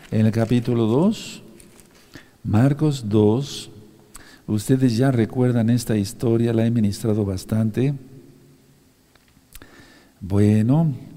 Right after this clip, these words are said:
cuando llevan un paralítico y abren, había, no acup-, no había cupo, y entonces hacen un, un hueco en el techo y bajan al paralítico. Verso cinco,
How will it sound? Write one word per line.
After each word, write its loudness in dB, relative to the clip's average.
cuando -2
llevan 0
un -2
paralítico 0
y 0
abren, -4
había, 0
no 4
acup-, 2
no 0
había 2
cupo, 0
y 4
entonces 0
hacen 0
un, 4
un -2
hueco 0
en 0
el -2
techo 0
y 0
bajan 0
al -2
paralítico. -2
Verso 0
cinco, 0